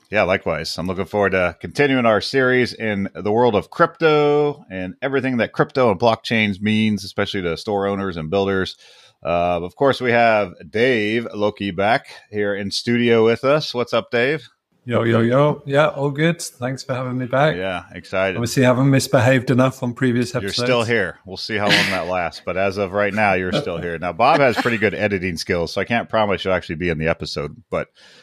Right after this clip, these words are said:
Speaker 1: we'll see. We'll see what <laughs> happens.
Speaker 2: That's fair. That's fair.
Speaker 1: Uh, but yeah, I'm excited to, to jump in. We got a, uh, an awesome guest here. Uh,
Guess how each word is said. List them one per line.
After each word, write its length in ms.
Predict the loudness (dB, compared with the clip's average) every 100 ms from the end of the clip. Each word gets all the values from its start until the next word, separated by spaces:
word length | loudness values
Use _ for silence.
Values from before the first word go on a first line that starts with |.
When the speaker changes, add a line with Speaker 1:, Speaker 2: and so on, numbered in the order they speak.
| _
Speaker 1:
we'll 120 | -4 -2
see. 340 | 0 0 0 -6
We'll 80 | -4
see 160 | 0
what 140 | 0 0
<laughs> 80 |
happens. 480 | -2 -4 -4 -4 0
Speaker 2:
That's 220 | 0 0
fair. 360 | 2 2 2 -2 -4 -2
That's 160 | -2
fair. 320 | -2 -4 -4 -10 -16 -18 -20 _ _ -4
Speaker 1:
Uh, 320 | 0 0 -2
but 120 | -2
yeah, 160 | 0 2
I'm 120 | 2
excited 560 | 2 4 4 4 2
to, 260 | 0 0 0 -2
to 220 | -4 -4
jump 400 | -10 0 0 2
in. 200 | 2 2
We 100 | 2
got 220 | 4 4
a, 180 | 4 4
uh, 340 | 2 2 0 0
an 80 |
awesome 340 | 0 0 -2 -4
guest 300 | 0 0 -2
here. 380 | -2 0 2 2
Uh, 320 | 2 0